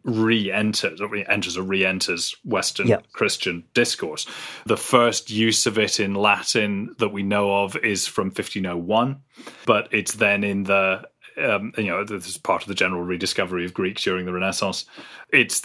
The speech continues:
Speaker 1: it then makes its way very quickly into all of the, the major vernacular languages of, of Western Europe. English is one of the last ones to, to pick it up. First
Speaker 2: Yeah.
Speaker 1: recorded use of the word atheist in English is in, in,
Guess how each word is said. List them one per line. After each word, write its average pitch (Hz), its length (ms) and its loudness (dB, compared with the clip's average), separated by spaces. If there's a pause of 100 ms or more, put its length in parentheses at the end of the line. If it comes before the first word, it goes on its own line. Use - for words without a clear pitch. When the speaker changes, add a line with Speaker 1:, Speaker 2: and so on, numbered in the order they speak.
Speaker 1:
it 117 200 2
then 107 320 4
makes 120 260 2
its 117 180 -2
way 104 260 2
very 113 560 2
quickly 95 680 -2 (160)
into 101 600 2 (140)
all 104 600 2
of 95 440 -2
the, 92 520 0 (160)
the 117 180 0
major 98 540 0 (240)
vernacular 101 680 0 (400)
languages 101 800 0
of, 95 320 -4
of 101 140 -4
Western 95 340 -2
Europe. 107 320 2
English 113 380 2
is 92 80 -4
one 98 140 2
of 92 60 -2
the 95 80 -2
last 110 440 4
ones 104 260 2
to, 101 300 0
to - 100 -2
pick 98 220 -4
it 98 80 0
up. 98 260 0 (300)
First 98 260 2
Speaker 2:
Yeah. 120 60 0
Speaker 1:
recorded 98 320 -2
use 98 180 -2
of 107 60 -8
the 101 40 -4
word 95 200 0
atheist 95 400 -2
in 98 80 -4
English 95 320 -4
is 95 120 -6
in, 92 220 -4
in, 98 220 -6